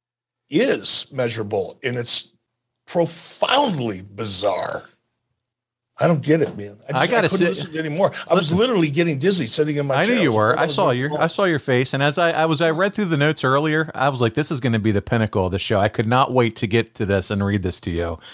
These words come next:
Speaker 2: A-, as Conrad says, there was a lot to unpack there.
Speaker 1: No,
Speaker 2: I mean,
Speaker 1: no, there's nothing to unpack
Speaker 2: <laughs> he's,
Speaker 1: there.
Speaker 2: I mean,
Speaker 1: The, the only thing that needs to be unpacked is, is it were, would be kind of a, a, a, a deep dive into who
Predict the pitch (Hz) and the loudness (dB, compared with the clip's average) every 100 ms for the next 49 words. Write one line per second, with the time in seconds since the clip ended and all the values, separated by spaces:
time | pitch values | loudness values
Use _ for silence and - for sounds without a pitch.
0 | - - - 113 131 131 - 165 165 151 | -16 -16 -4 0 2 0 2 2 4 2
1 | - 143 123 156 165 131 120 135 - 113 | 2 0 2 2 4 2 4 2 2 2
2 | 107 113 113 - 92 80 87 - - - | 2 2 2 0 -4 -4 -8 -14 -20 -20
3 | - _ 214 269 320 320 311 294 240 233 | -20 _ 0 2 4 4 2 2 0 2
4 | 277 262 247 196 220 190 160 160 339 - | 0 2 0 0 2 0 2 2 2 2
5 | 113 95 - - - - - 131 123 208 | 0 0 -8 -20 -20 -20 -20 -12 -2 2
6 | 262 214 240 277 339 226 269 233 214 226 | 2 2 2 2 2 0 0 0 -2 -2
7 | 214 190 190 175 147 - - 233 214 - | -2 0 2 0 0 -2 0 2 2 -2
8 | 185 160 151 160 165 147 151 156 156 - | -2 0 0 -2 -2 -2 -2 0 0 -4
9 | - _ _ 170 165 156 180 175 180 - | -20 _ _ 0 0 2 0 0 -2 -10
10 | _ _ _ _ _ _ _ _ _ _ | _ _ _ _ _ _ _ _ _ _
11 | _ - 202 254 262 - - 165 165 156 | _ -4 2 4 4 2 4 2 2 -12
12 | - - - - 147 127 214 240 160 180 | -12 -10 -8 -2 -2 0 0 2 2 2
13 | 214 139 135 - 151 135 151 135 - _ | 4 2 -2 -6 -4 -2 -4 -6 -12 _
14 | _ _ _ _ _ _ - 240 | _ _ _ _ _ _ -8 -6